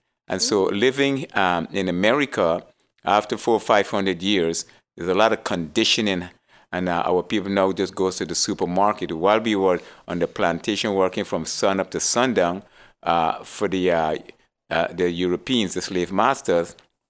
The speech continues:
Speaker 1: we was eating the best food because we used to grow the food and we used to harvest the food and we used to have to distribute the food. So we was eating the food right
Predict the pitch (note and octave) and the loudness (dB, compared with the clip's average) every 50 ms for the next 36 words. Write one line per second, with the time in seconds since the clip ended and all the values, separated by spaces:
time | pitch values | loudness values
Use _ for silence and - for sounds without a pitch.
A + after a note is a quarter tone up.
0 | _ _ _ _ _ _ _ _ _ _ _ _ _ - - - - - - _ | _ _ _ _ _ _ _ _ _ _ _ _ _ -20 -20 -20 -20 -20 -20 _
1 | - F#2+ A#2+ B2+ A#2+ G#2+ - - B2 A2 - B2 G#2 G2 E2+ - G2+ F#2+ - - | 0 2 2 4 4 2 0 -2 -2 0 0 0 0 0 2 2 2 2 0 -2
2 | - - A2 F#2+ E2+ D2 D#2+ E2+ - - F#2 F#2+ F#2+ G#2 A2 G#2+ A2 A2+ - - | -2 -2 0 0 0 -2 -4 -4 0 2 2 2 2 2 0 2 2 0 0 -4
3 | E2 - - G2 G2+ G2+ F2+ - - - A#2+ A2 A2 A#2+ C3+ C#3 - _ _ _ | -4 0 2 4 4 4 2 -2 -4 -2 -2 0 0 -2 -4 -6 -12 _ _ _
4 | _ _ - E2 F2 F#2+ G2+ F#2+ - - F2 F#2+ F#2+ F#2+ G2 G#2 G2 - - F2 | _ _ -6 -4 -2 -2 -2 -2 -2 -2 2 4 4 4 4 2 0 -4 -6 -6
5 | - - A2 A2+ A#2 G#2+ F#2 E2+ F2 F2+ F#2+ F#2+ F2+ - F#2 E2+ F2 F2 - - | -6 -4 -2 -2 0 0 -2 -2 -2 -2 -2 -2 -2 -2 -2 0 -2 -2 -2 -4
6 | F2+ D#2 - - - - _ _ _ - E2+ - - - F#2 - G#2+ G#2 F#2 F#2 | -6 -6 -8 -12 -20 -20 _ _ _ -6 -6 -4 -4 -6 -6 -4 -4 -2 -2 -2
7 | - - - A2 G#2 - - G2 E2 E2+ - - A2 A2 A2+ G2 F2 - - - | -4 -4 -4 -4 -2 -2 -2 -2 -2 -4 -4 -4 -4 -2 -2 -2 -4 -4 -4 -4
8 | G#2 G2 F#2 F2+ G2 G#2 G#2+ G#2+ - | -2 -2 2 4 4 4 4 2 -2